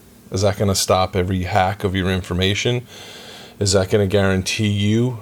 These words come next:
that, um, you, no one steals your identity? No. But here's a tip. Stop looking for guarantees in life.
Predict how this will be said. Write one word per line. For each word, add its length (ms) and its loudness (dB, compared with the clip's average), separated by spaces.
that, 520 0
um, 440 -6
you, 100 -2
no 140 4
one 140 2
steals 320 0
your 100 -2
identity? 500 -4
No. 340 0
But 200 2
here's 260 -2
a 60 -6
tip. 320 -2
Stop 460 0
looking 340 0
for 160 -6
guarantees 680 -2
in 100 -4
life. 380 -12